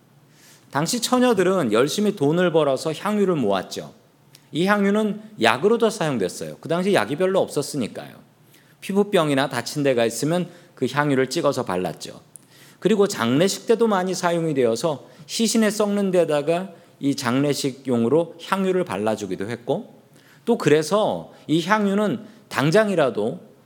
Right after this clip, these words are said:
돈을 만들기 쉬웠습니다. 잘 팔렸어요. 그래서 팔아서 급할 때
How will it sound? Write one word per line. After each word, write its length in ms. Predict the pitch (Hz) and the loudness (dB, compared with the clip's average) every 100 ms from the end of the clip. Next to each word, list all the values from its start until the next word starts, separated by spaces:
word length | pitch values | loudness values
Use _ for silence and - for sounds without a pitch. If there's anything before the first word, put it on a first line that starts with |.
| _ | _
돈을 380 | 139 156 190 196 | 0 2 2 2
만들기 480 | 156 139 135 131 160 | 0 2 0 2 0
쉬웠습니다. 640 | 160 190 - 127 87 71 | 0 0 0 -4 -6 -8
잘 300 | - 95 135 | -6 0 0
팔렸어요. 640 | 147 190 135 - 80 64 - _ _ _ - | 2 0 0 -2 -10 -14 -20 _ _ _ -18
그래서 280 | - 131 180 | -6 -2 -2
팔아서 480 | - 214 208 202 202 | 2 2 2 0 -4
급할 340 | - 139 123 | -4 -2 0
때 280 | 180 202 | 0 0